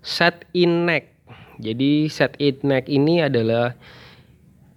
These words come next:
tipe neck yang konstruksinya itu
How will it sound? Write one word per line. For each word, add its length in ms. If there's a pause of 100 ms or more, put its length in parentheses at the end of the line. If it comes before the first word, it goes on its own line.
(140)
tipe 720
neck 400 (1200)
yang 480 (640)
konstruksinya 800
itu 560